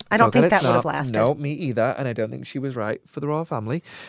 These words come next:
Speaker 2: So, yeah, I'm really glad that he's found somebody that seems to be working well with him. I think she's gonna be a great ambassador, uh, for the U S. And actually, uh, uh, th-, there's some really horrible things that get said about her on, uh, online.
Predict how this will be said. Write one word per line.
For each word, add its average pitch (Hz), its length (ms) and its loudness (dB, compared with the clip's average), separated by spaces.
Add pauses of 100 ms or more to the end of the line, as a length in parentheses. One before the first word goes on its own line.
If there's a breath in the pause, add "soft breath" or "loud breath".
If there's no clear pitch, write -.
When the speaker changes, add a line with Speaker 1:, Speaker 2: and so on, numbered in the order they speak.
(140 loud breath)
Speaker 2:
So, - 120 4
yeah, 214 300 8
I'm 135 160 2
really 175 140 4
glad 160 220 0
that 143 180 2
he's 139 380 -2
found 120 420 0
somebody 117 240 -2
that - 180 -2
seems 113 480 -6
to - 160 -6
be 104 160 -4
working 101 880 -4
well 101 240 0
with 98 140 -4
him. 110 240 -4
I 107 100 -2
think 120 220 -8
she's 113 160 -8
gonna 110 220 -6
be 104 120 -4
a 90 60 -4
great 98 240 -4
ambassador, 131 680 -4 (340 loud breath)
uh, 113 140 0
for 110 140 -6
the 110 80 0 (120)
U 120 60 6
S. 170 360 0 (380 loud breath)
And 165 120 6
actually, 214 280 4
uh, 170 100 4 (220)
uh, 190 140 0
th-, 180 400 -4
there's 220 160 2
some 226 220 -4
really 214 400 0
horrible 147 340 4
things 123 220 0
that 120 80 2
get 85 180 0
said 104 220 2
about 107 260 2
her 107 160 0
on, 101 580 -2
uh, 101 240 -4
online. 101 540 -6